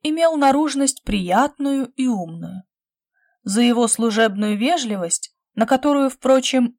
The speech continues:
давали мне некоторые права наши служебные отношения,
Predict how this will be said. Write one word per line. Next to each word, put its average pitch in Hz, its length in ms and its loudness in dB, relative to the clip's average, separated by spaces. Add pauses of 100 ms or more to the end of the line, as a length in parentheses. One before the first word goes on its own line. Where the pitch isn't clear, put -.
(100)
давали 240 460 4
мне 220 240 -6
некоторые 214 540 -4
права 214 360 2
наши 202 320 -2
служебные 185 760 -6
отношения, 185 920 -4